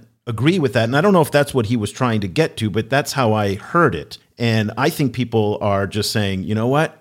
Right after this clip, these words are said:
F it. If they're not gonna figure out a way to help make my life better, I'm gonna do this on my own."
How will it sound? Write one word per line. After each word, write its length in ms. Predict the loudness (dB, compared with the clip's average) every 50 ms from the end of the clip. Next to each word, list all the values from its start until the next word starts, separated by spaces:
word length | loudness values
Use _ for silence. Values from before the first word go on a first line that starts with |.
| -2
F 220 | -2 -2 0 0 -6
it. 100 | -6 -4
If 140 | -6 -2 2
they're 140 | 4 4 4
not 200 | 4 2 0 0
gonna 140 | 0 -2 -2
figure 340 | -2 -2 -4 -2 0 2
out 140 | 2 2 2
a 40 | 2
way 180 | 2 2 2 2
to 80 | 2 2
help 180 | 0 0 0
make 160 | 0 -4 -2
my 120 | -2 -4 -2
life 280 | -2 -2 -2 -4 -2
better, 300 | 0 0 0 0 -2 -4 -4 -4
I'm 160 | -2 0 2
gonna 160 | 2 2 0
do 160 | 0 0 -2 -2
this 180 | -2 -2 -4
on 120 | -4 -4 -2
my 200 | -2 -4 -4 -4
own." 280 | -6 -6 -8 -12 -18